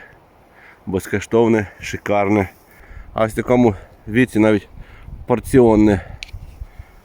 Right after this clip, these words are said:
таке паливо. Три штучки на димар і цілий день, цілий день димар працює. Тим паче знімати,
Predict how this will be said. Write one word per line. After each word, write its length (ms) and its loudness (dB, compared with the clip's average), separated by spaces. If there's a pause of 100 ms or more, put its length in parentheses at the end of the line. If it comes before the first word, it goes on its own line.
(120)
таке 240 -4
паливо. 520 2 (2500)
Три 180 0
штучки 360 -2
на 80 4
димар 420 4 (180)
і 160 2
цілий 500 2
день, 400 0 (600)
цілий 440 4
день 380 2 (800)
димар 460 0
працює. 600 -4 (2500)
Тим 220 -4
паче 440 -2
знімати, 460 -2